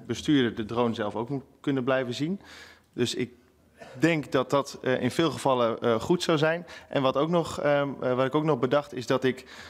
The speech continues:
met mijn honderden vlieguren, eh, nog nooit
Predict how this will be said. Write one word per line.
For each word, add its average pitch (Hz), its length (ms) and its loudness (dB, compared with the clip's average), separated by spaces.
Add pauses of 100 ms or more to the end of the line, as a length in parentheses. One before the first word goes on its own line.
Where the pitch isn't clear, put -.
(280)
met 123 200 0
mijn 131 180 2
honderden 147 760 2
vlieguren, 156 1040 0
eh, 123 220 -2 (120)
nog 123 320 -4
nooit 139 600 2